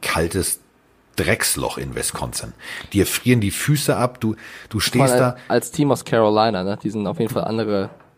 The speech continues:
Speaker 1: Ich wollt's gerade
Speaker 2: Temperaturen.
Speaker 1: sagen. Und du stehst da und dann fängt dieses Schneetreiben an. Das ist ekelerregend. Also wer mal im Winter Football gespielt hat, das ist ekelerregend. So, und das ist halt deren,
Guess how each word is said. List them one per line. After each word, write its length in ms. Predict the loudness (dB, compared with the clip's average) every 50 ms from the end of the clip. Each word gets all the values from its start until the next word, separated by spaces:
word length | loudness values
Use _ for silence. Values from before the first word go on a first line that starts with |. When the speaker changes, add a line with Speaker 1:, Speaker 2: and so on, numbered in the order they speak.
| -14 -6 -4
Speaker 1:
Ich 160 | -2 2 4
wollt's 200 | 2 2 2 2
gerade 140 | 2 2 4
Speaker 2:
Temperaturen. 80 | 4
Speaker 1:
sagen. 180 | 4 2 2 0
Und 100 | -2 -4
du 60 | -4
stehst 280 | 0 2 2 2 4 2
da 100 | 2 2
und 60 | 2
dann 200 | 0 -2 -2 -4
fängt 280 | -4 -2 -2 -2 -2
dieses 160 | -2 -2 0 0
Schneetreiben 600 | 2 0 0 0 0 -2 0 0 0 0 0 -2
an. 160 | -4 -4 -6 -8 -12 -12 -8 -2
Das 140 | 0 2 2
ist 260 | 2 0 0 -2 -2
ekelerregend. 760 | -2 0 2 2 2 2 2 0 -2 -4 -8 -10 -10 -14 -16 -10 -4
Also 240 | -2 0 0 2 2
wer 100 | 2 4
mal 160 | 4 4 2
im 140 | 2 2 2
Winter 240 | 2 4 4 2 2
Football 340 | 4 0 0 4 2 4 4
gespielt 300 | 4 2 2 2 2 2
hat, 140 | 0 -2
das 120 | -2 -4 -2
ist 240 | -4 -6 -6 -8 _ -2
ekelerregend. 1200 | -2 -2 -2 -4 -12 -6 -4 -2 -4 -2 -2 -2 0 0 0 -2 -4 -6 -8 -10 -14 -16 -18 _ -20 -20 -20 -20 -20 -16 -6
So, 200 | 0 0 2 2
und 200 | 2 0 0 0
das 80 | 0 0
ist 160 | -2 0 2
halt 280 | 2 2 2 2 2
deren, 420 | 4 4 4 4 2 2 -2 -4